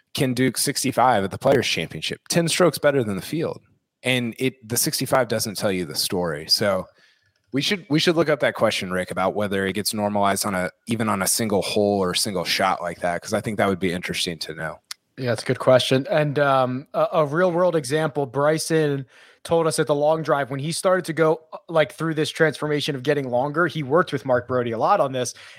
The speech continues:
Speaker 2: and basically said, If you're three yards longer uh, you can be six yards more inaccurate and, and still be gaining. And that's
Speaker 1: Yeah.
Speaker 2: like, that's, that, that's, like, a perfect concrete example of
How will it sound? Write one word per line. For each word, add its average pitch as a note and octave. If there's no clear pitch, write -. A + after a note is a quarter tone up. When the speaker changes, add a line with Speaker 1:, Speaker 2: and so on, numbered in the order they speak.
Speaker 2:
and D3
basically D#3+
said, C#3
If C3
you're F#3
three F3+
yards G3+
longer D3+
uh, C3+
you E3
can F3
be D#3+
six -
yards E3
more D#3
inaccurate C3+
and, C#3+
and C#3
still C#3+
be C#3+
gaining. A#2
And C3+
that's C3+
Speaker 1:
Yeah. F#2+
Speaker 2:
like, B2
that's, -
that, D#3+
that's, D#3
like, D3
a D3+
perfect F#3+
concrete F#3
example D3+
of C3